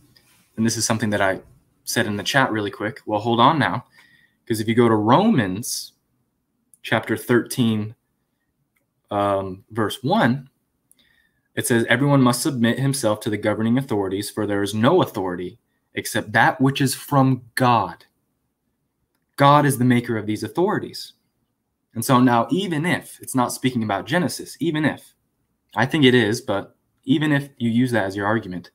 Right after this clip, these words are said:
it still falls into the idea that it is still God who sets these powers into place. So there's still issues there. And I think if you take the idea,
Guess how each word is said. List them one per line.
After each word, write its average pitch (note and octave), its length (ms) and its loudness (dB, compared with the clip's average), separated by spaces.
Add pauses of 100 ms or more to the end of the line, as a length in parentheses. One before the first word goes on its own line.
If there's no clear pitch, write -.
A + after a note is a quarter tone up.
(380)
it A2 40 -8
still C3 200 0
falls A2 280 4
into A2 180 -4
the G#2+ 120 2
idea G2+ 280 -2
that G2 160 -4
it G2 100 -6
is F#2+ 160 -12
still B2+ 240 -4
God G#2 600 -2 (920)
who G#2+ 240 -2
sets - 400 -4
these A2+ 240 -2
powers G2 460 -4
into F#2 180 -10
place. F2+ 420 -10
So F#2+ 260 -6
there's G2+ 220 -6
still G#2+ 240 -2
issues G2+ 360 -8
there. F2+ 280 -12 (420)
And G#2+ 120 -2
I G2+ 60 2
think A#2 260 0
if A2+ 120 -4
you G#2+ 80 -4
take E3+ 280 0
the A#2+ 160 4
idea, G#2 520 -2